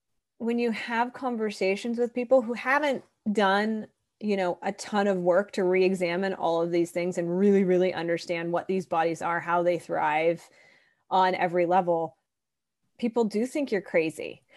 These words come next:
Like, even basic things that I would consider to be non-negotiables in my life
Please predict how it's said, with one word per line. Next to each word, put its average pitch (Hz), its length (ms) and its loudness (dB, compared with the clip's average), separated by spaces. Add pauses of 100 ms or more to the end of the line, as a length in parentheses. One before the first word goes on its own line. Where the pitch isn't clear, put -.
Like, 254 140 4
even 302 420 4
basic 262 640 2
things 220 400 0
that 220 120 0
I 180 180 4
would 202 160 2
consider 196 440 0
to 190 100 0
be 180 580 2 (800)
non-negotiables 233 1040 4
in 254 80 2
my 247 140 0
life 247 500 0